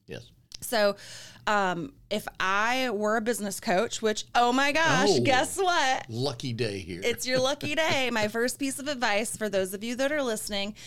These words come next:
Speaker 2: is to review your client care process.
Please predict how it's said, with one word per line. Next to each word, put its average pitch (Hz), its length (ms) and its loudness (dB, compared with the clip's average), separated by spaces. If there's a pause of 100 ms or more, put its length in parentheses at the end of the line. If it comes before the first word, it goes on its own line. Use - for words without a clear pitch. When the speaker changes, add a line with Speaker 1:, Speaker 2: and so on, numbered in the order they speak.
(220)
Speaker 2:
is 220 380 -4
to 226 300 -6
review 202 540 -6
your 247 240 -4
client 214 680 -4 (100)
care 190 380 -2
process. - 920 -8